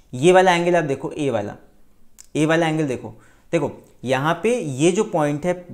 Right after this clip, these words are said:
बी और ये जो पॉइंट है पी, इन दोनों पॉइंट से एक एंगल बन रहा है कौन सा वाला, ये वाला, और इन्हीं दे-, सेम पॉइंट से पीबी से एक दूसरा एंगल बन रहा है ये वाला।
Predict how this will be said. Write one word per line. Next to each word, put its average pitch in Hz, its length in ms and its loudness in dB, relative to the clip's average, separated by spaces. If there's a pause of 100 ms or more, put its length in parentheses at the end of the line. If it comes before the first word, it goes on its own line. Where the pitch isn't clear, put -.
(120)
बी 139 300 -4 (720)
और 143 120 2
ये 143 240 2
जो 196 100 0
पॉइंट 175 360 -2
है 190 80 -2
पी, 135 420 -8 (520)
इन 208 200 4
दोनों 196 300 4
पॉइंट 180 320 2
से 226 160 0
एक 190 520 2 (360)
एंगल 147 320 2
बन 170 160 4
रहा 175 180 4
है 180 120 -2
कौन 165 240 -4
सा 175 120 -2
वाला, 185 340 0 (640)
ये 139 240 0
वाला, 180 280 2 (960)
और 147 460 4
इन्हीं 202 300 2
दे-, 190 280 2
सेम 190 380 0
पॉइंट 143 240 0
से 120 140 -6
पीबी 165 440 -2
से - 400 -8 (260)
एक 160 200 2
दूसरा 170 340 2
एंगल 180 220 2
बन 165 160 0
रहा 175 140 2
है 185 100 4
ये 127 140 0
वाला। 104 280 -8